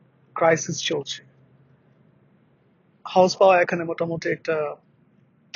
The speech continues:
এখন কঠিনই ব্যাপার। অনেকেই, আম,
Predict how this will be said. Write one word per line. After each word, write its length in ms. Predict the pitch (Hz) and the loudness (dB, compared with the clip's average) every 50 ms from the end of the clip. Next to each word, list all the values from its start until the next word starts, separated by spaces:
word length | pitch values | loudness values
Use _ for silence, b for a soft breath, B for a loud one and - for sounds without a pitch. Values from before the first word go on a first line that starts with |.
| - - | -18 -14
এখন 200 | - 151 - 170 165 - | -14 -14 -14 -14 -12 -10
কঠিনই 340 | - 156 - 180 175 170 | -8 -8 -6 -4 -4 -2
ব্যাপার। 340 | 160 160 156 - - 175 233 269 - _ _ _ _ _ _ _ _ - | -2 -4 -4 -4 -4 -4 -4 -4 -8 _ _ _ _ _ _ _ _ -14
অনেকেই, 580 | 160 156 151 160 160 - 170 160 160 160 156 - _ _ _ _ - - - - _ _ _ _ _ _ | -12 -8 -8 -8 -8 -6 -6 -6 -6 -6 -8 -10 _ _ _ _ -20 -20 -20 -20 _ _ _ _ _ _
আম, 280 | - 156 147 147 151 | -16 -16 -14 -14 -16